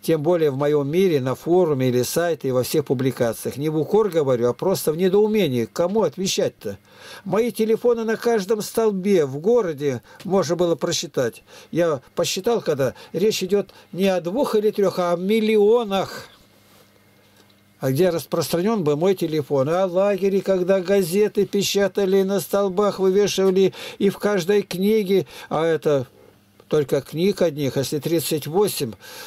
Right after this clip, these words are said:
да и переизданы были там семь раз, это уже сорок пять, да ещё больше. И сорок пять умножить на,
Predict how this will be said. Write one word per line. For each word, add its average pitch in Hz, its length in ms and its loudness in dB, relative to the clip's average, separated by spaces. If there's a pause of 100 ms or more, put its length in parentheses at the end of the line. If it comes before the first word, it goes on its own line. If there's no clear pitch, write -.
(240)
да 143 200 0
и 151 160 2
переизданы 165 640 2
были 131 300 2
там 117 400 -4 (240)
семь 147 180 2
раз, 131 380 -2 (260)
это 160 220 0
уже 151 420 2 (140)
сорок 220 560 0 (180)
пять, 127 400 -2 (640)
да - 80 0
ещё 147 260 0
больше. 123 440 -2 (240)
И - 80 -2
сорок 190 380 0
пять 180 260 0
умножить 170 480 0
на, 151 380 -2